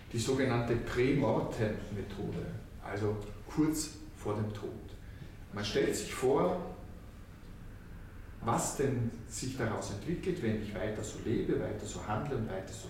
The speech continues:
tue. Also, ich kriege eine Leberzirrhose, ich kriege einen Herzinfarkt, ich kriege einen Schlaganfall, ich kriege einen Burnout und so weiter und so fort. Und verfolgt zurück,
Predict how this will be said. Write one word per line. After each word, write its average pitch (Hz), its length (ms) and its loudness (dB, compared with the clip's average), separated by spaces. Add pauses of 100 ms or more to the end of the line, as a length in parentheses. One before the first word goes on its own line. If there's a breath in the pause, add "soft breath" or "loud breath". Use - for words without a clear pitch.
(100)
tue. 160 480 4 (400)
Also, 101 320 -4 (420)
ich - 80 -12
kriege - 140 -8
eine - 120 -6
Leberzirrhose, 117 560 -2
ich - 100 -6
kriege 113 140 -8
einen - 80 -8
Herzinfarkt, 110 600 -4
ich - 80 -8
kriege - 140 -8
einen - 80 -8
Schlaganfall, 113 560 -4
ich 110 100 -4
kriege - 140 -4
einen 180 100 -6
Burnout 123 380 0
und 113 60 -2
so - 100 -2
weiter - 140 -2
und 107 60 -6
so 123 80 -2
fort. 160 100 2 (360 loud breath)
Und 127 120 4
verfolgt 143 580 6
zurück, - 460 8